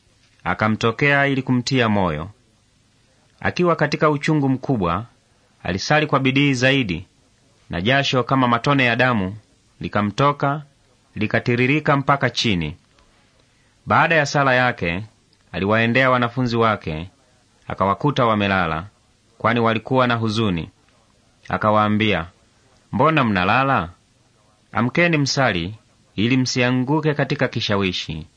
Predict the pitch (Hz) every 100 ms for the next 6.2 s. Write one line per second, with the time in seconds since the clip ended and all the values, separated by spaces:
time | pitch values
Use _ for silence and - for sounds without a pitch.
0 | _ _ _ _ _ _ _ _ - 82
1 | - 104 131 127 131 131 117 113 107 110
2 | 131 110 113 123 _ _ _ _ _ -
3 | 160 156 131 127 147 147 131 135 143 139
4 | 131 127 123 120 120 131 127 120 131 127
5 | 117 117 113 123 - 127 117 123 113 87
6 | 82